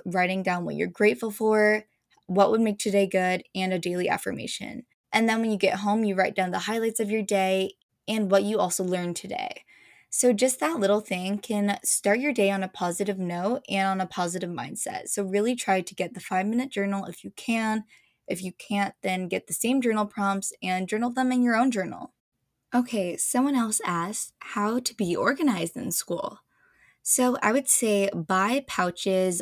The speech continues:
folders, and things for supplies that have a space for everything, because that's going to help you avoid losing things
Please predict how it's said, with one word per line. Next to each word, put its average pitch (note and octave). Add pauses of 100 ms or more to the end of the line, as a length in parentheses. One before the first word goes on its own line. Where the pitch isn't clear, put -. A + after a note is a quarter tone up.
folders, F3+ (140)
and F3+ (440)
things C4
for A3+
supplies G#3
that -
have F#3
a F#3
space -
for E3+
everything, D#3
because F3 (320)
that's F3+
going B3
to B3
help F#3
you F#3 (140)
avoid F3
losing A#3+
things A#3